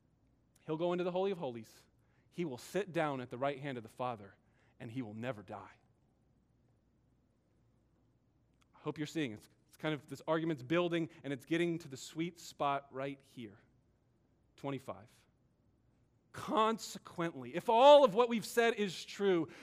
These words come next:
then Jesus is able to save to the uttermost those who draw near. Notice again this language. We need to get to God. We need to draw near to him. We need God and man to be together again.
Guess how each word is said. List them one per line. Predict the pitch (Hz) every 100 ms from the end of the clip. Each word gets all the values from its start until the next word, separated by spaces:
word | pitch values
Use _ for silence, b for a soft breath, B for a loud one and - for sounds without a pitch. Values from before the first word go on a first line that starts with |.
| 180
then | 208 196
Jesus | 143 226 277 277 302 -
is | 269 185 -
able | 226 262 269 285
to | 220 202
save | - 220 220 247 196
to | 214
the | 190 202
uttermost | 220 226 214 190 156 - - B B
those | 156 170 214 240 226 233
who | 202
draw | 147 190 220 214
near. | 214 214
Notice | 185 233 294 262
again | 269 254
this | 240 226
language. | 240 262 202 - B B
We | 240
need | 262 269
to |
get | 190 294 -
to | 269
God. | 269 277 277
We | 269
need | 294
to | 311
draw | 185 254 262
near | 254 311
to | -
him. | 247 247
We | 254
need | 247 170
God | 240 277 269
and | 240
man | 262 262
to | 202
be | 269
together | 240 262 269 254
again. | 226 285